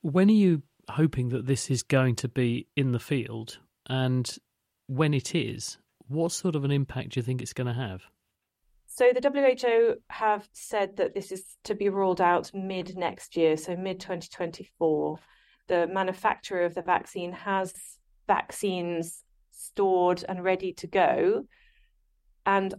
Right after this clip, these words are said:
Speaker 2: I think that the impact will be enormous. There's a huge issue with the current vaccine R T S S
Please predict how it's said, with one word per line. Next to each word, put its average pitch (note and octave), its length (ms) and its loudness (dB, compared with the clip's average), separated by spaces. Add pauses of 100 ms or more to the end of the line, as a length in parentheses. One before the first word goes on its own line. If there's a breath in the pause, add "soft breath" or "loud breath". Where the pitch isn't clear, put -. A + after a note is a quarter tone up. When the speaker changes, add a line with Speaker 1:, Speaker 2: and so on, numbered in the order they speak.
Speaker 2:
I F#3+ 100 0
think G#3 260 -2
that G3+ 120 -4
the - 160 -6
impact G3 400 -2
will F#3 100 -6
be F#3+ 160 -6
enormous. F3+ 760 -4
There's F#3+ 200 -2
a G3+ 40 -6
huge G#3+ 300 -12
issue F3+ 520 -2
with E3+ 280 -4
the F#3 100 -8
current F3+ 340 -2
vaccine F3 380 -2
R F3 160 -2
T F3 140 -8
S F3 200 -6
S F3+ 320 0